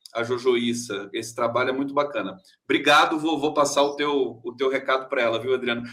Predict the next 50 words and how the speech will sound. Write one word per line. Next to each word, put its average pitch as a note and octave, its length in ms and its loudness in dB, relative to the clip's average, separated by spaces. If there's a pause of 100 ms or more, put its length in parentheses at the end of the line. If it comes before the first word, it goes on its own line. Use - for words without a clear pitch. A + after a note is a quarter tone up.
Agora, G#3+ 380 4
eu F#3 120 6
tinha A3+ 180 -2
perguntado, F3 800 2 (400)
é, C3+ 440 4
na, C3+ 380 4
antes C#3+ 320 -2
de B2+ 120 -8
passar A#2+ 320 -4
a A2+ 60 -2
vinheta, C3+ 480 -4
se, F3+ 540 2
se F3 140 -4
o D3 60 -4
festival D3 440 0
seria C#3+ 340 0
permanente, C3 920 -2 (280)
se, - 160 -2
eu, C#3 200 4
eu, C#3+ 340 2
e C#3+ 60 2
vocês D3 320 0
estão F3 160 0
falando D#3 200 2
assim, C#3+ 180 -2
"Pô, D#3 60 0
a C#3+ 60 2
gente D3 160 -2
tá E3+ 80 2
aprendendo F3+ 440 0
tudo G3+ 220 -6
na G#3 140 2
hora", A#2 360 2
né? B2+ 100 -4
Porque, - 140 -4
de G3 100 4
repente, G#3+ 320 2
vocês A3+ 200 -4
a-, A3+ 180 2 (160)
vocês F#3 240 4
entendem F#3 580 0
que G3 140 2
é F#3+ 40 8
legal G3 460 6
manter G3 460 2
sempre F3+ 540 -2
um, D3 40 -4
um, C#3 680 -6
uma C3 200 2
mostra E3 600 2